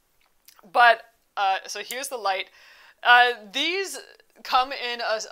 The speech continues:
a light that has a more style kinda like this, but those ones are actually from the forties. So this one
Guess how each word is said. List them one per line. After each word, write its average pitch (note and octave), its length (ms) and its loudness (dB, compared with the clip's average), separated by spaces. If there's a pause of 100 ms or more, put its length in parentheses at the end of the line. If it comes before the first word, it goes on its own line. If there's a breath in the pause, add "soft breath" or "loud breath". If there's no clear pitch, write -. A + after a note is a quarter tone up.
(140)
a A3+ 100 -2
light G#3+ 340 -6
that G#3 180 -6
has G3+ 360 -4
a G#3+ 120 -12
more G#3 180 -8
style G3+ 480 -6
kinda G3+ 280 -12
like F#3+ 280 -10
this, G#3 180 -8
but G#3+ 140 -10
those A#3 180 -4
ones B3 160 -8
are G3+ 100 2
actually F#3+ 280 -2
from F3+ 180 -16
the F3 80 -14
forties. F3 520 -10
So F#3+ 160 -6
this G3+ 180 -8
one F#3+ 240 -12